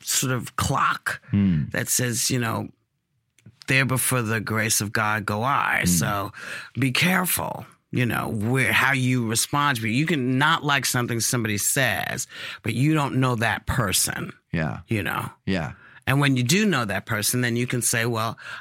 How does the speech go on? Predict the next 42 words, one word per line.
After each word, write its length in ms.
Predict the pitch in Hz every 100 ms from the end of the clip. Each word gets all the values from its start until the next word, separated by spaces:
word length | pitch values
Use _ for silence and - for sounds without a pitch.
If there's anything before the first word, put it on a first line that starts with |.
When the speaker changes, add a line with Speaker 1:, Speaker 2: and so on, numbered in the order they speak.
| -
Speaker 1:
I 120 | 147
know 160 | 175 170
that 180 | 127
person. 340 | 123 120 113 123
I 140 | 127
don't 120 | 123
like 200 | 120 107
what 100 | 101
they 120 | - -
said. 220 | - - - -
Speaker 2:
Hmm. 120 | 92
Speaker 1:
And 100 | 107
here's 280 | 117 107 -
why." 280 | 80 - - - _ _ - - - - _ _ _
Speaker 2:
And 100 | -
Speaker 1:
Makes 140 | 113 98
Speaker 2:
is, 60 |
Speaker 1:
it 60 | 98
easier. 280 | 92 - -
Speaker 2:
is 120 | 120
that 160 | 135 120
something 180 | 123
your 140 | 107 104
mum 240 | 101 95
taught 260 | 92 98 -
you? 260 | 78 69 85
Speaker 1:
Yeah. 360 | 95 101 80 - -
Speaker 2:
Right. 260 | 90 71 -
Speaker 1:
Yeah. 300 | - 165 139 -
That 160 | 151 135 98 120 - - - - -
if 160 | 151 143
you're 140 | 151
going 320 | 135 139 156
to 140 | 151 151
have 240 | 147 143
an 80 | 143
opinion, 560 | 131 135 135 139 151
the 80 | 135
consequence 800 | 117 127 123 - 127 120 107 101
of 300 | - 98 87
that 220 | 90 90
is 300 | 92 90 -